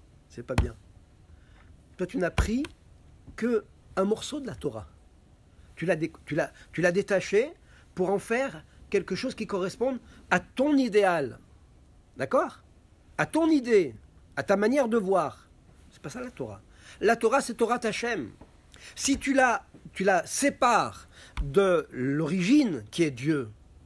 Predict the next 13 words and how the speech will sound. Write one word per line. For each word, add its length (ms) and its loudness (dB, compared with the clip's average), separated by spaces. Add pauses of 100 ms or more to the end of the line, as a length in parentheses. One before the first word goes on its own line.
(480)
<clears throat> 280 -2
c'est 160 -8
plus 160 -6
une 60 -4
Torah, 320 -2
c'est 200 -8
une 120 -6
science. 480 -6 (720)
C'est 60 -12
une 100 -8
science 320 -6
quelconque, 540 -8
euh, 480 -10